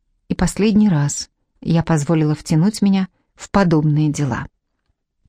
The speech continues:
Айшат нетерпеливо прохаживалась перед моим домом, колотя себя кулаком по бедрам. Снег визжал под ее ногами.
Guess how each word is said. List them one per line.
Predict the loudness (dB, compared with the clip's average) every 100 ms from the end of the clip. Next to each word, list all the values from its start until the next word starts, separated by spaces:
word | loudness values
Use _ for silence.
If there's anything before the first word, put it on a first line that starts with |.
| _ _ _ _ _ _ _ _ _ _ _ _ _ _ _ _ _ 0
Айшат | 2 2 2 2 2
нетерпеливо | 2 2 2 2 2 2
прохаживалась | 0 2 2 2 2 2 0
перед | 0 0 2
моим | 2 2 2
домом, | 4 4 2 0 -8 -20 _
колотя | -2 2 2 2 0 -2
себя | 0 0 0
кулаком | 0 0 0 2 2 2
по | 0
бедрам. | 2 2 2 0 -2 _ _ _ _ _ -16
Снег | -4 4 4 4 2
визжал | 2 2 0 0
под | 0 2
ее | 2
ногами. | 2 2 2 2 -2